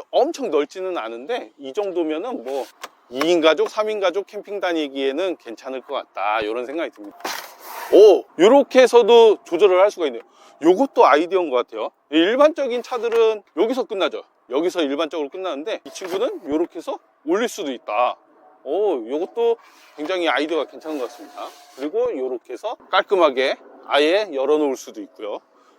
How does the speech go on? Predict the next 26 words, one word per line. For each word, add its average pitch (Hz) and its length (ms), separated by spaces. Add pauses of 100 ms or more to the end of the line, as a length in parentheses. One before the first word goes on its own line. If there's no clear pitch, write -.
요것도 240 540
바 185 180
조절을 208 460
굉장히 185 520
여러 165 200
각도로 180 380
할 196 80
수 - 140
있게 156 260
잘 165 240
해놓은 185 240
것 147 80
같아요. 117 360 (460)
어, 135 120
요런 147 260
것도 160 160
마음에 131 240
듭니다. 101 300 (500)
볼보가 262 580 (260)
섬세하게 302 600
신경을 240 420
좀 151 160
많이 143 220
쓰고 240 300
있네요. 117 320
여기가 202 520